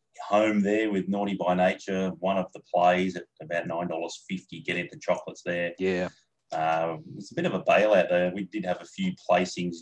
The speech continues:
Speaker 1: during the day, which was somewhat frustrating, but then we capped things off with the late quaddie as well. So that was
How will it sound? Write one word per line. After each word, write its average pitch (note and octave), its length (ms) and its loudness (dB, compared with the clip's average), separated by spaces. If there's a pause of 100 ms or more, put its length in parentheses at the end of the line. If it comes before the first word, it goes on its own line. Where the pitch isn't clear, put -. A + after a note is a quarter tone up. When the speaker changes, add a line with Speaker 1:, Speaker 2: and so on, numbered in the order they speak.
Speaker 1:
during F#2+ 300 2
the F#2 80 2
day, F#2+ 260 4
which F#2 180 -6
was F2+ 140 -12
somewhat F#2 320 0
frustrating, F#2+ 560 -2
but F#2+ 140 -4
then A2+ 420 -6
we F#2+ 160 -8
capped - 340 -4
things G#2 260 -4
off G#2 180 2 (180)
with F#2 100 -6
the F2+ 80 -4
late G2+ 220 0 (240)
quaddie G#2+ 260 -4
as E2 140 -8
well. G#2 440 -2
So - 180 -10
that F#2+ 180 0
was E2 320 -14